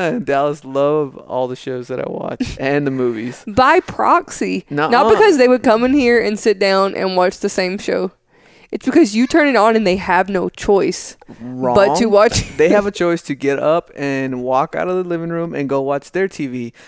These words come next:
Speaker 1: but they see what's on and they're glued and they're like, "Oh my gosh, this is great. That has great taste
Speaker 2: I
Speaker 1: in
Speaker 2: respectfully disagree.
Speaker 1: <laughs> in television movies." And you watch shit like, uh, what's that old English movie?
Speaker 2: I don't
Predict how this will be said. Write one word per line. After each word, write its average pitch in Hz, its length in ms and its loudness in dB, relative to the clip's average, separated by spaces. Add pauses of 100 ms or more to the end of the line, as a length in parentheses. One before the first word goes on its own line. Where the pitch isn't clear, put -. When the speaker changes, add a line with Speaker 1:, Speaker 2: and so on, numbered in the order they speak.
Speaker 1:
but 247 180 -6
they 131 100 2
see 170 200 -2
what's 151 200 -2
on 151 220 -2
and 131 140 -4
they're 127 180 -6
glued 131 420 -2
and 113 80 -14
they're 117 140 -14
like, 123 220 -18
"Oh 151 120 -10
my 131 180 -10
gosh, 151 340 -10
this 156 280 -16
is 131 180 -10
great. 156 520 -4 (240)
That 143 220 0
has 139 200 -2
great 151 340 -4
taste 170 300 0
Speaker 2:
I 202 120 2
Speaker 1:
in 208 60 0
Speaker 2:
respectfully 208 680 0
disagree. 196 580 -4
Speaker 1:
<laughs> - 20 -18
in 151 360 -6 (280)
television 151 500 -2
movies." 143 440 -6 (340)
And 147 120 -2
you 175 180 -2
watch 208 280 0
shit 160 300 0
like, 127 600 -2
uh, 127 720 -2
what's 147 320 -12
that 143 380 -6
old 143 200 -6
English 147 320 -10
movie? 151 320 -12 (720)
Speaker 2:
I 196 40 -18
don't 196 80 -16